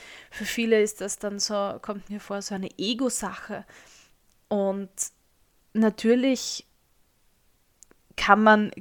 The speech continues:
Gewichte auch irgendwo vergleichen, aber diese andere Person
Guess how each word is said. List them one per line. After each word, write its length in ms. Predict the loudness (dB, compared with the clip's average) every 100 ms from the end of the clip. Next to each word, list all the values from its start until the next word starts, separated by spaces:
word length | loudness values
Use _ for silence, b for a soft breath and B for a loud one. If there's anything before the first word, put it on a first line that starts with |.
| -4
Gewichte 580 | -2 0 -2 0 2 4
auch 180 | 0
irgendwo 420 | -2 -6 -6 -12 -14
vergleichen, 720 | -14 -10 -6 -4 -4 -6 -8
aber 320 | -4 -2 -4 b b b b b b _ _ _ -8
diese 240 | 0 6
andere 240 | 6 6 0
Person 520 | -4 -4 -4 -4 -6